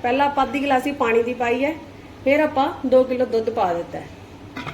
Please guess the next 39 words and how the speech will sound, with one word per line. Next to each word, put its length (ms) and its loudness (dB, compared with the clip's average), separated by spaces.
ਆਹ 200 4
ਲਿੱਤੀ 280 2
ਹੈ 40 2
ਜੀ 100 2
ਆਪਾਂ 200 0
ਇੱਕ 200 -4
ਕੌਲੀ, 340 2
ਆਪਾਂ 220 -2
ਛੋਟੀ 360 0
ਆਪਾਂ 260 -2
ਚੌਲਾਂ 300 4
ਦੇ 100 8
ਲਿੱਤੀ 340 0
ਹੈ। 100 -2
ਆਹ 100 -2
ਦੇਖੋ, 220 -2
ਚੌਲ 340 4
ਜਿਹੜੇ 200 2
ਟੋਟਾ 300 2
ਚੌਲ 260 2
ਹੁੰਦੇ 300 2
ਆ, 60 -2
ਉਹ 180 4
ਵਾਲੇ 260 2
ਆ। 100 -2
ਆਹ 160 0
ਦੇਖੋ, 300 -6
ਇਹਨਾਂ 140 6
ਨੂੰ 100 4
ਅੱਧਾ 200 0
ਘੰਟਾ 300 2
ਹੋ 80 2
ਗਿਆ, 160 0
ਆਪਾਂ 180 -2
ਭਿਉਂ 180 2
ਕੇ 140 -2
ਰੱਖ 200 -2
ਦਿੱਤੇ 260 0
ਸੀ 220 -2